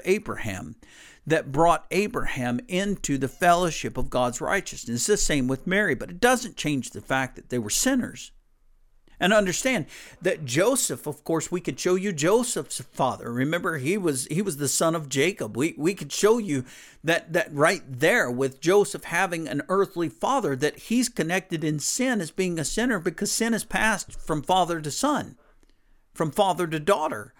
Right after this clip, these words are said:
throughout the lineage from Adam to now. And so we, we realize that, that Joseph, even though he is, is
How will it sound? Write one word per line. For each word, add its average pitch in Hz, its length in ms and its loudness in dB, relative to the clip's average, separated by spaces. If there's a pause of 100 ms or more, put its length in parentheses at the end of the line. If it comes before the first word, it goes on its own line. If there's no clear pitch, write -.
(140)
throughout 185 460 4
the 160 100 -2
lineage 185 560 -2
from 147 260 -2
Adam 165 360 0
to 147 120 -6
now. 208 480 -2 (800)
And 185 240 4
so 170 240 6 (380)
we, 185 260 6
we 170 160 2
realize 156 760 2 (380)
that, 156 380 0
that 156 540 2 (240)
Joseph, 165 640 2
even 185 400 0
though 185 280 6 (120)
he 185 400 -2
is, 165 600 4
is 170 380 2